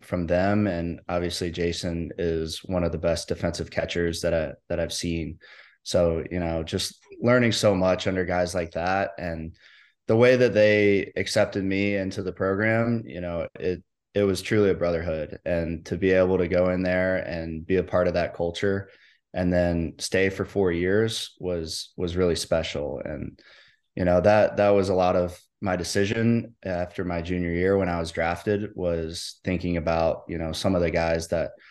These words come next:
that might come back and some of us that were making that decision at the same time.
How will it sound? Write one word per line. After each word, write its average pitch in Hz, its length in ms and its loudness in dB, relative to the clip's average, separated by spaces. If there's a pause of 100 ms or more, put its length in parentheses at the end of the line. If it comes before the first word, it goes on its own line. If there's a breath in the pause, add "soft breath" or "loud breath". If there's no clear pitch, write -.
(240 loud breath)
that 92 220 4
might 95 220 0
come 90 180 -2
back 76 480 -8
and 82 460 -4 (100)
some - 240 0
of 90 100 2
us 90 220 2
that 78 140 2
were 87 80 0
making 87 320 -2
that 82 160 -2
decision 87 400 -4
at 85 100 -2
the - 80 -10
same 85 300 -6
time. 85 480 -4